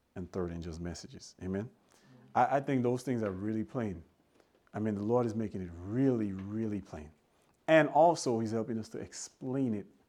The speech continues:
Speaker 1: better, right? The-, these, these, these quotes,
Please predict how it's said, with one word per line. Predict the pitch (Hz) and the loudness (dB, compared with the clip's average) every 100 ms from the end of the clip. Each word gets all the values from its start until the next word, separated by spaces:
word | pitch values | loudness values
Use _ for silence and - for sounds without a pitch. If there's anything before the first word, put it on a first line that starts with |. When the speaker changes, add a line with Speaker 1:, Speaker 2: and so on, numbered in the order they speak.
| _ _ | _ _
Speaker 1:
better, | 101 98 - - _ - _ _ _ _ _ _ _ | -2 -2 -6 -18 _ -20 _ _ _ _ _ _ _
right? | 95 101 104 - _ _ | -4 -2 -2 -6 _ _
The-, | 107 135 | 2 2
these, | 135 139 - | 4 2 0
these, | 123 135 | -2 0
these | 131 147 - | 2 0 2
quotes, | - 127 127 - | 6 6 6 -10